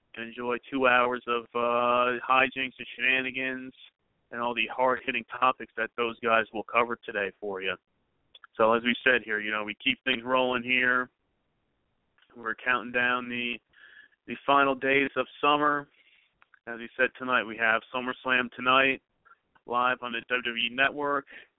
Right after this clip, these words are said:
It is the, what they call the, the biggest party of the summer. And, uh, you know, four hours tonight, all those type of shenanigans, hijinks, who knows what's gonna go on on the show tonight. But to get you guys a little more pumped up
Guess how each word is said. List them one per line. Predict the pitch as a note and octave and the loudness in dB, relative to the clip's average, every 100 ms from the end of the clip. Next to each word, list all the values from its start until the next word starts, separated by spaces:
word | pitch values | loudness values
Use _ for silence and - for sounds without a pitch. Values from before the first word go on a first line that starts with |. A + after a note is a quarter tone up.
| _ _ - _ | _ _ -20 _
It | A#2 | -16
is | A2 _ | -16 _
the, | A2+ A2 A2 | -8 -6 -4
what | A#2 C3 | -2 2
they | C3 | 0
call | - B2+ A#2+ | 0 -2 -2
the, | A#2 A2+ G#2+ | -4 -8 -8
the | G#2+ | -4
biggest | C3+ C3+ B2+ _ | -2 -2 -4 _
party | C#3 C#3 C3 C3+ | 2 2 2 -6
of | C3 | -6
the | A#2+ - | -12 0
summer. | D3+ D#3+ D#3+ D#3+ _ A#2+ | 0 2 0 -4 _ -10
And, | B2 A#2+ | -8 -6
uh, | B2 B2 | -6 -4
you | A#2 A#2+ | -4 -6
know, | B2 B2+ B2 - | -4 -4 -6 -6
four | C#3 C3+ | 0 4
hours | C3 C3+ C3+ C3 _ | 6 4 0 -8 _
tonight, | C3+ C3 C3 C3 B2+ - - _ _ _ _ _ | -12 -4 -2 -2 -4 -8 -20 _ _ _ _ _
all | A#2+ B2 | -8 -4
those | B2 B2 _ | -4 -6 _
type | C3+ B2 | 0 0
of | A2+ - | -4 0
shenanigans, | B2+ C3 B2 B2+ A#2+ B2 | 2 2 2 -4 -4 0
hijinks, | B2+ B2+ B2+ B2+ B2 A#2+ _ - | 2 2 0 -4 -4 -10 _ -14
who | C3 C3 | -12 -6
knows | B2+ B2 | -6 -4
what's | B2 - | -6 -6
gonna | A#2+ A#2 | -8 0
go | B2 | 2
on | B2 B2 | 2 0
on | A#2 | -2
the | G#2 - | -8 2
show | C3 A#2+ | 2 2
tonight. | A2+ B2+ D3 D#3+ - _ _ _ _ _ _ _ _ _ _ - | -2 2 4 2 -2 _ _ _ _ _ _ _ _ _ _ -8
But | B2 A#2 - | -6 -6 -8
to | A#2 | -8
get | A#2 D3 | 0 0
you | D3+ | 0
guys | C3+ C3 C3 B2+ - | 2 4 4 0 -6
a | B2+ | -10
little | D3 C#3+ | -8 -8
more | C#3 C3+ B2+ - | -6 -8 -10 -10
pumped | C#3+ B2+ | -10 -4
up | D3+ | -4